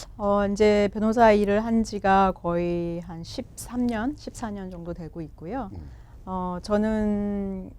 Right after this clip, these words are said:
Speaker 1: 아, 미국의 부모님과 같이 이제, 어, 중학교 마치고 나서 이민을 왔습니다. 그래서
Speaker 2: 네.
Speaker 1: 저는 일점오 세 이민자로,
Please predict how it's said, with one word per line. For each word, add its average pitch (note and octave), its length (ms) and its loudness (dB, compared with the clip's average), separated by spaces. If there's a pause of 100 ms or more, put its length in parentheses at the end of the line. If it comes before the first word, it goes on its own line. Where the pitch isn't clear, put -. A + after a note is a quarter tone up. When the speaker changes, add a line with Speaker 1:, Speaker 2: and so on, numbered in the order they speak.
(140)
Speaker 1:
아, F3+ 240 -2
미국의 F#3 840 -2
부모님과 G3+ 640 -4
같이 B3 800 -6
이제, D#3 600 -12 (100)
어, - 340 -14 (240)
중학교 G#3 520 0
마치고 F#3 460 -2
나서 E3+ 320 -8
이민을 A3 300 6
왔습니다. F3 760 -8
그래서 E3 160 -12
Speaker 2:
네. A2 100 0
Speaker 1:
저는 - 240 -4
일점오 F#3 460 -4
세 F#3+ 400 -6
이민자로, F#3 800 -2